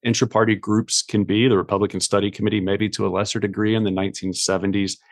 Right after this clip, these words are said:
and eighties. So that certainly is, is the same. I think it, it highlights the importance of these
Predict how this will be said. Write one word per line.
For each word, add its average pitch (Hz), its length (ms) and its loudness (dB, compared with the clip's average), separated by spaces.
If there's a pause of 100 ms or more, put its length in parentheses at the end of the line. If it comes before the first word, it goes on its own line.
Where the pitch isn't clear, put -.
(260)
and 107 200 -2
eighties. 107 560 -4 (340)
So 151 140 4
that 165 320 2
certainly 147 640 4
is, 123 260 2 (420)
is 104 200 -2
the 101 100 -2
same. 139 320 4
I 85 80 -2
think 110 160 0
it, 107 180 2
it - 200 -2
highlights 139 440 4
the 110 60 2
importance 107 540 0
of 98 100 -2
these 104 260 0